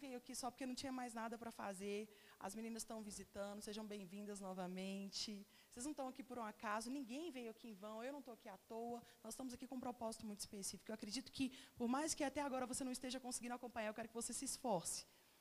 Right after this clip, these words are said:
porque no final isso vai fazer sentido pra você. Jesus nos trouxe aqui pra que hoje nós saiamos daqui com uma, uma, algo muito claro: quem eu sou em Cristo Jesus. Sabe, mais do que o que as pessoas estão dizendo sobre mim, o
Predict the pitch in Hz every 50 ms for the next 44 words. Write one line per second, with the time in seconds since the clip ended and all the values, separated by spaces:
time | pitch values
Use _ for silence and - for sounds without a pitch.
0 | - - - - - - - 214 - 262 262 277 - 285 262 262 269 285 - 247
1 | 247 262 294 294 302 247 233 - - 220 202 - 214 190 - - 196 185 180 180
2 | 180 - - 170 147 147 - - - - - - 196 208 220 226 240 277 269 -
3 | - 269 269 262 262 - 269 - - 247 - - 262 254 247 - - - - -
4 | - 240 269 277 294 311 320 294 302 285 285 285 - 277 262 254 262 262 269 247
5 | 247 254 254 277 254 - 277 269 254 269 269 254 - - 233 247 247 247 240 -
6 | - - 226 247 233 254 247 269 277 285 277 - - 240 202 185 175 180 185 -
7 | - - 247 262 302 311 302 277 - - - 233 214 214 208 - - 214 196 -
8 | 208 185 196 185 170 - 160 147 - - - - - - - - - - - -
9 | - - - - 262 247 254 277 302 330 - 320 330 - 285 285 247 - 240 -
10 | 330 330 311 311 311 - 294 277 - 302 285 240 - 277 277 285 294 269 208 262
11 | 254 247 254 277 302